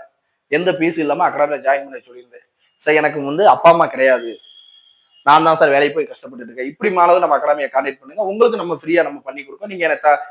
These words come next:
இந்த நம்பருக்கு நீங்க மெசேஜ் பண்ணுங்க, கட்டாயம் நான் உங்கள்கிட்ட நான் தனியா பேசுறேன். வேற ஏதாவது ஒரு சந்தேகம் இருக்கு, எக்ஸாம் பத்தி உங்களுக்கு சந்தேகம் இருக்கு, வேற எப்படி நான் வேலைக்கு போனா, எனக்கு வயசு போய்கிட்டு இருக்கு, எனக்கு இத்தனை வயசு ஆயிடுச்சு, இல்ல ஹைட் கம்மியா இருக்கு, எனக்கு மெடிக்கல் ஃபால்ட் இருக்கு, எந்த வித சந்தேகமா இருந்தாலும் நம்ம அக்கா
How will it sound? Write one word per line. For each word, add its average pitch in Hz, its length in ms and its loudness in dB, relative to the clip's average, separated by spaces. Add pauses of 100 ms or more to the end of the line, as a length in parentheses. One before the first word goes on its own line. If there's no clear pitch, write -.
(160)
இந்த 151 120 -6
நம்பருக்கு 185 360 2
நீங்க 147 180 -4
மெசேஜ் 165 260 -2
பண்ணுங்க, 151 280 -2 (560)
கட்டாயம் 190 260 6
நான் 190 120 6
உங்கள்கிட்ட 156 180 2
நான் 139 220 0
தனியா 151 160 -4
பேசுறேன். 143 480 -4 (720)
வேற 202 200 8
ஏதாவது 220 300 10
ஒரு 202 100 6
சந்தேகம் 190 360 4
இருக்கு, 180 280 2
எக்ஸாம் 196 240 4
பத்தி 185 180 -2
உங்களுக்கு 165 280 -4
சந்தேகம் 165 340 2
இருக்கு, 156 240 -2
வேற 156 180 6
எப்படி 165 200 0
நான் 151 180 2
வேலைக்கு 156 280 0
போனா, 147 160 -6
எனக்கு 147 200 -6
வயசு 156 260 -2
போய்கிட்டு 147 300 -6
இருக்கு, 143 160 -10
எனக்கு 143 160 -10
இத்தனை 143 200 -2
வயசு 156 200 -2
ஆயிடுச்சு, 143 240 -4
இல்ல 139 220 -6
ஹைட் 165 220 -2
கம்மியா 147 280 -6
இருக்கு, 147 220 -10
எனக்கு 139 220 -10
மெடிக்கல் 165 260 -12
ஃபால்ட் 143 220 0
இருக்கு, 131 240 -16 (520)
எந்த 185 220 2
வித 202 160 4
சந்தேகமா 175 420 2
இருந்தாலும் 175 280 2
நம்ம 147 140 2
அக்கா 143 240 4